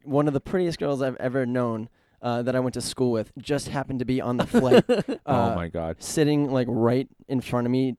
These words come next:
Speaker 1: like, uh, on the opposite
Speaker 2: <laughs>
Speaker 1: side of the, uh, the aisle. And so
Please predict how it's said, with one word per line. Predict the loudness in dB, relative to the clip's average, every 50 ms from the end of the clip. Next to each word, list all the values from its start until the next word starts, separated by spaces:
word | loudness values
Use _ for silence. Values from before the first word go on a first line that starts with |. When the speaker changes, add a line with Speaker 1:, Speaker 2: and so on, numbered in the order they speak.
| _
Speaker 1:
like, | -4 -4 -4 -4 -6 _ -6
uh, | -4 -2 -2 -2 -4 -2
on | -2 -2 0 0 -2
the | -2 -2 -2 -4 0
opposite | 2 2 2 2 -4 -6 -6 -6
Speaker 2:
<laughs> | -4
Speaker 1:
side | -6 -4 -4 -6
of | -6 -6
the, | -4 -4 -4 -4
uh, | -4 -4 -6 -6 -8 -8
the | -8 -6 -6 -4
aisle. | -4 -2 -2 -2 -4 -4 -10 _ _ _ _ _ _ _ _ _ _ _ _ _ _ -4
And | -2 0 0 0 -2 -2 -4 -6 -10 _ _ _ _
so | -2 2 2 4 4 2 0 -4